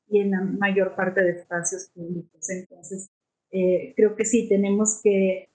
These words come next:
ampliar mucho más el debate y poner claro que no es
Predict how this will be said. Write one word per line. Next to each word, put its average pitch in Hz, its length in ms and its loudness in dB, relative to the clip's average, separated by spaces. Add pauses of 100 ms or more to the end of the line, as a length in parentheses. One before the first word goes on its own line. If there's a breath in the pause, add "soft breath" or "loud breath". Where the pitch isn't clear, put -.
ampliar 208 420 2
mucho 214 260 0
más 190 260 0
el 196 120 2
debate 190 600 0
y 185 520 -2 (320)
poner 196 340 0
claro 190 300 0
que 185 320 0
no 196 160 4
es 180 220 -4